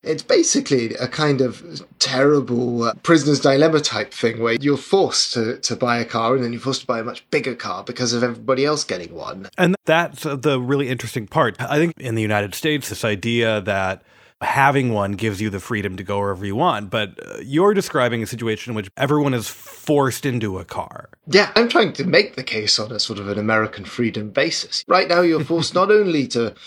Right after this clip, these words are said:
Speaker 1: use a car, you're also forced to pay for parking spaces, whether you use them or not. So you're
Speaker 2: Mm-hmm.
Speaker 1: forced to pay taxes that go on roads, whether you drive on them or not, um, because the roads aren't funded by gasoline tax anymore. So there's a lot of ways you're forced to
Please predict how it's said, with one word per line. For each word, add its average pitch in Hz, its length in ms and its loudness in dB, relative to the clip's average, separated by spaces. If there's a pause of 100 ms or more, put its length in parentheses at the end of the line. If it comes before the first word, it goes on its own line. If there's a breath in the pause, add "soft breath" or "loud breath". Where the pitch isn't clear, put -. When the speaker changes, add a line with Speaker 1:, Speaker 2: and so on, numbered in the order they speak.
(220 loud breath)
Speaker 1:
use 131 300 2
a 123 40 0
car, 120 300 0
you're 151 120 2
also 165 260 0
forced 143 340 0
to - 60 -12
pay 139 380 0
for 123 200 -6
parking 160 480 -4
spaces, 98 540 -6
whether 113 180 -2
you 110 120 -4
use 113 300 -2
them 113 120 -2
or 120 120 0
not. 135 400 -2
So 170 80 -2
you're 143 140 0
Speaker 2:
Mm-hmm. 104 100 -4
Speaker 1:
forced - 400 -2
to 131 100 -2
pay 123 380 2
taxes - 720 0
that - 360 -4
go 131 260 6
on 117 120 0
roads, - 640 2
whether 107 200 -8
you 104 180 -10
drive 143 320 4
on 104 140 -4
them 98 200 -6
or 104 120 -4
not, - 460 -4
um, 117 260 -4
because 110 240 -6
the 104 60 -4
roads 131 240 4
aren't 107 200 -4
funded 104 260 -8
by 101 120 -6
gasoline 104 440 -6
tax - 300 -8
anymore. - 300 -14
So - 140 -4
there's 123 160 -2
a 120 60 2
lot 135 440 2
of - 80 -14
ways - 260 -10
you're 98 100 -12
forced - 460 -2
to 87 160 -14